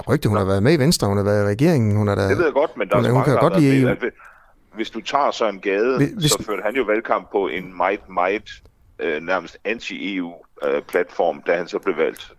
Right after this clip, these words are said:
Speaker 2: til Europaparlamentet, ikke? Så,
Speaker 1: Øh,
Speaker 2: så Venstre, i, Ven-, folk i Venstre har det med at sige
Speaker 1: Ja.
Speaker 2: en ting om E U,
Speaker 1: Hvis
Speaker 2: når der er valg, og en anden ting efter valg.
Speaker 1: Kan man have Inger Støjberg som formand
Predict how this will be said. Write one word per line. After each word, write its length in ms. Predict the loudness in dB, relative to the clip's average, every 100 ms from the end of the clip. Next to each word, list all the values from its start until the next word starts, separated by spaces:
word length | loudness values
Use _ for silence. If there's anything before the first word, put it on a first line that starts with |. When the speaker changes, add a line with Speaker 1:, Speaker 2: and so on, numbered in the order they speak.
| -8
Speaker 2:
til 220 | -6 -4
Europaparlamentet, 840 | -4 -6 -6 -4 -4 -6 -10 -8 -10
ikke? 120 | -12 -18 -18 -8
Så, 120 | -4
Speaker 1:
Øh, 80 | -4
Speaker 2:
så 160 | 0 0 0
Venstre, 360 | -2 -4 -8 -4
i, 20 |
Ven-, 220 | -2 0 0
folk 200 | -2 0
i 20 |
Venstre 340 | -2 -2 -2
har 160 | 0 0
det 100 | -2
med 80 | -4
at 100 | -4
sige 160 | -4 -6
Speaker 1:
Ja. 60 | -8
Speaker 2:
en 80 |
ting 220 | -10 -10 -8
om 100 | -8
E 160 | -6
U, 100 | -2
Speaker 1:
Hvis 320 | 2 2 2 0
Speaker 2:
når 60 |
der 60 | 0
er 20 |
valg, 100 | -2 -4
og 80 | -2
en 100 | -2
anden 140 | -4
ting 220 | -8 -12 -8 -8
efter 180 | -6
valg. 160 | -8 -2
Speaker 1:
Kan 160 | 2 2
man 140 | 4
have 280 | 4 4 4
Inger 160 | 4
Støjberg 400 | 4 4 4 2
som 140 | 2 2
formand 460 | 4 4 4 0